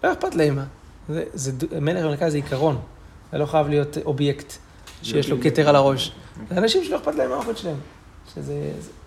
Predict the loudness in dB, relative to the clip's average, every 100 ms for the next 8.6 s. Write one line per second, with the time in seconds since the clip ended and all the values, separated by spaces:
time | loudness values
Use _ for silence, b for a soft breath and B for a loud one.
0 | -20 -20 -20 -18 -10 -6 0 0 2 0
1 | 0 0 0 0 0 0 -4 -4 -2 -2
2 | 0 -2 0 2 4 4 4 -2 -2 -4
3 | -4 -6 -8 B B B 4 4 4 0
4 | 0 0 0 -2 -4 -4 -8 -14 b b
5 | b -16 -8 -6 -4 0 2 4 4 4
6 | 8 10 8 6 4 2 2 0 2 2
7 | 4 2 6 10 12 10 10 8 6 4
8 | 6 6 6 6 6 4